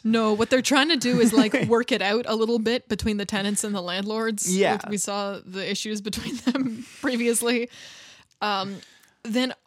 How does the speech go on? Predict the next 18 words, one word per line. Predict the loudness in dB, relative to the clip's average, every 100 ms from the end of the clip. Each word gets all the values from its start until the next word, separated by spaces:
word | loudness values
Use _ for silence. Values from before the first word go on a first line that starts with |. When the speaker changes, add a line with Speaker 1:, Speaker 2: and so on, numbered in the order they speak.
| _
Speaker 1:
a | -4 -4 -10 _ _ -20 _ _ _ _
interesting | -4 0 0 0 -2 0
kind | -2 -2
of |
a | -4
thing | -6 -8 -8
happens | -10 -10 -10 -10 -6 -6 -6
where | -6 -4 -4 -6 -10 _ _ _ _
Bosnian | -2 -2 -2 -2 -2 -4
Christians | -2 -2 -2 -6 -6 -6 -6
start | -6 -4 -4 -2
identifying | -4 -4 -6 -6 -6 -6 -8 -10 -16 _ _ _ _ -8
with | -6 -6 -12 _ _ _ _ _
Serbia | -4 0 0 0 -2 -4 -4
and | -6 -8 -16 -10
Croatia, | -6 -4 -4 -6 -6 -6
like, | -6 -4 -2
basically | -2 -2 -4 -4 -4